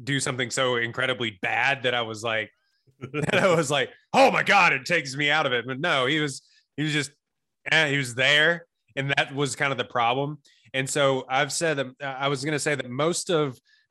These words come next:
the Bond movies, they're about James Bond, but it, it's like those, this rogues gallery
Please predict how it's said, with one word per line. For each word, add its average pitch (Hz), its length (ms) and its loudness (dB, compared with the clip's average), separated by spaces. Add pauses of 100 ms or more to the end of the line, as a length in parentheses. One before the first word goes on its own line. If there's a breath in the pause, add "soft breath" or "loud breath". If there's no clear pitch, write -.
the 127 120 -10
Bond 151 460 0
movies, 120 540 -6 (800)
they're 170 180 0
about 196 300 0
James 151 340 -2
Bond, 131 440 0
but 123 260 -2
it, 135 160 -6
it's 131 340 -2
like 131 200 -2
those, 131 280 -2
this 135 200 0
rogues 127 520 0
gallery 117 760 -2